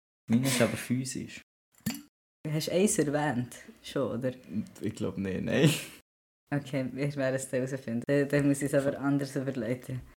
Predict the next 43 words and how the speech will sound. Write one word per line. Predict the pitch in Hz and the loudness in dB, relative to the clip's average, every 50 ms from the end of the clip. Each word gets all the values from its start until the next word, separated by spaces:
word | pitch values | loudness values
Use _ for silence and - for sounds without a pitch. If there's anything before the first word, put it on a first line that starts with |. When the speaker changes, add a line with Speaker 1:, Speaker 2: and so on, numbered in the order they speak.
| _ _ | _ _
Speaker 2:
Wir | - 135 127 | -6 -4 -2
hatten | 147 139 139 143 | -2 0 2 2
noch | 143 135 127 | 2 2 2
jetzt... | 143 143 143 - - | 0 -2 -2 -2 0
Äh, | 139 139 127 - - - | 0 0 0 0 0 2
Speaker 1:
Du | 196 208 202 | 4 4 4
bist | - 123 120 - - | 4 2 0 2 2
ja | 139 135 - | 0 0 0
eins. | - 82 - - - - - - - - - - - _ _ _ _ _ _ _ - 180 - | 0 -2 -4 -2 -2 -2 -2 -2 -2 -4 -8 -14 -18 _ _ _ _ _ _ _ -10 -4 0
Speaker 2:
Genau. | 208 185 - 156 160 - 147 147 - - _ | 0 0 0 0 -2 -2 -4 -6 -6 -8 _
Du | - 214 240 | 2 4 4
als | 247 220 214 196 220 226 220 226 - - - | 6 6 6 6 6 4 4 2 -2 -4 -6
Person, | - 190 240 247 226 - 247 220 226 240 226 | 0 4 6 6 6 6 6 6 6 4 2
die | 196 202 208 | 0 0 2
vorher | - 214 214 233 247 214 | 4 4 4 4 2 2
bei | - 202 190 180 | 2 2 0 2
Queer | - - 220 226 220 202 | 4 6 6 8 8 8
Labels | 190 190 196 208 196 196 196 196 - | 8 8 8 6 6 4 -2 -2 0
das | 208 214 214 | 0 0 2
nicht | 208 220 226 220 | 4 4 2 2
genannt | 220 185 190 190 202 208 202 | 2 0 0 0 0 0 0
hat, | 180 156 - | 0 0 2
ich | - 202 | 2 4
label | 214 202 190 220 240 220 226 220 | 8 8 10 8 8 8 6 4
dich | 220 214 196 | 4 2 0
jetzt | - 143 180 180 - 135 | 0 0 0 0 4 6
Speaker 1:
<laughs> | 202 | 6
Speaker 2:
als | 190 170 170 180 185 185 175 196 214 - - - - - _ _ _ _ _ _ _ _ _ _ | 6 6 4 4 4 2 2 -2 -4 -6 -8 -10 -14 -20 _ _ _ _ _ _ _ _ _ _
Speaker 1:
Das | - 135 143 151 151 | -6 0 2 4 4
ist | 151 147 143 139 143 | 6 6 6 4 4
das | 131 127 | 2 0
Speaker 2:
Mhm. | |
Speaker 1:
korrektes | 123 - 117 110 107 107 107 - - - - | 2 2 2 4 4 2 2 0 -2 -2 -2
Label. | - 95 98 95 90 85 80 82 104 107 - _ _ _ _ - - - 110 - | -2 -2 -2 -4 -4 -6 -8 -8 -8 -10 -12 _ _ _ _ -4 -4 -2 0 2
Good | - 110 110 - - | 2 2 4 2 2
job. | - 82 - - - - _ _ _ _ _ - | 0 0 0 -2 -8 -16 _ _ _ _ _ 0
Speaker 2:
Wieso | 170 165 160 170 175 | 4 6 6 6 6
hast | 175 185 185 - - | 4 2 2 2 2
du | 196 | 2
das | 196 | 4
nicht | 196 196 | 2 2
genannt? | - 165 - 226 - - - - - - | 2 0 0 0 -2 -6 -12 -18 -4 -2
Speaker 1:
Du | - - - - - - - - 92 82 - - - 73 | -2 -2 0 -4 -6 -4 -4 -4 -4 -4 -4 -4 -6 -6